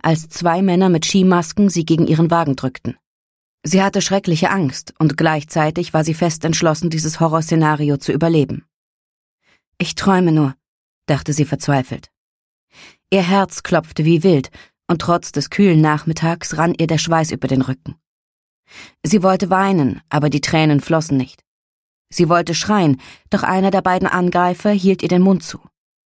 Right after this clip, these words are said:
Außerdem hatten sie gedroht, sie zu töten, wenn sie um Hilfe rief, und Angela glaubte ihnen. "Erzählen Sie uns von dem Geld",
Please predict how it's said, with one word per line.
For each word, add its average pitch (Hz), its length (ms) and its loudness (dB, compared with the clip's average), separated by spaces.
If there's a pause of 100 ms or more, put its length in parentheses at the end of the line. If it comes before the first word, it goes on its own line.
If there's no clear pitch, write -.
(300)
Außerdem 156 540 2
hatten 156 220 0
sie 151 160 0
gedroht, 160 400 0
sie 156 100 2
zu 156 160 -4
töten, 196 380 2
wenn 131 100 2
sie 139 100 0
um 135 80 4
Hilfe 139 320 2
rief, 131 280 -4 (360)
und 180 200 -2
Angela 165 400 2
glaubte 165 360 -2
ihnen. 131 320 -4 (1000)
"Erzählen 165 480 0
Sie 165 120 0
uns 156 200 2
von 151 200 2
dem 147 220 2
Geld", 156 440 0